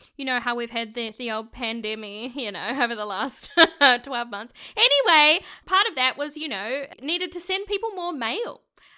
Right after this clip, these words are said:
Uh, so I made a spreadsheet, uh, where I collected people's addresses and that sort of thing. But one of my columns on there is a column of, uh,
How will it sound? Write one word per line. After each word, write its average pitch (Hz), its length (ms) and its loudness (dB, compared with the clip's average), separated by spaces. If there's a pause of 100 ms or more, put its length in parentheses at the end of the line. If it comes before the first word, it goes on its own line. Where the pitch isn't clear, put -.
Uh, 254 220 -2
so 294 160 -6
I 302 60 0
made 330 200 -4
a 320 60 -6
spreadsheet, 247 680 -8 (100)
uh, 208 280 -2
where 214 140 -6
I 208 80 -2
collected 226 480 -12
people's 339 320 -12
addresses 247 540 -12
and 220 100 -14
that 196 160 -10
sort 208 160 -14
of 185 60 -16
thing. 135 440 -12
But 247 160 -6
one 330 140 -4
of 494 80 -8
my 440 160 -6
columns 427 480 -2
on 190 220 -8
there 180 260 -10 (380)
is 269 180 -8
a 277 80 -4
column 339 600 -4 (280)
of, 240 420 -4 (320)
uh, - 40 -20